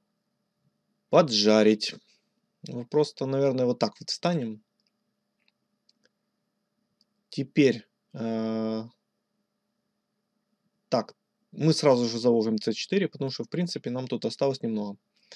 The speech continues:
Так, а где оно? Эм, а, вот, вот, кажется, вот оно, да.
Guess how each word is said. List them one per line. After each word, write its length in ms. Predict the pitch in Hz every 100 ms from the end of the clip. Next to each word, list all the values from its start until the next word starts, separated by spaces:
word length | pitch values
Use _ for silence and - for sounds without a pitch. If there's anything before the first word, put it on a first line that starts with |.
| - - - _ _ _ _ _
Так, 180 | 120 113
а 40 | 107
где 200 | 110 107
оно? 320 | 120 196 196 _ _ _ _ _ _ _ _ _ _ _ _ _ -
Эм, 640 | 113 113 110 110 110 107 - _ _ _ _ _ _ _ _ _ - - -
а, 180 | 139 120
вот, 260 | 110 107 _ _ _ _ -
вот, 280 | 113 110 -
кажется, 460 | 104 104 101 -
вот 260 | 110 110 101
оно, 140 | 101
да. 200 | 101 98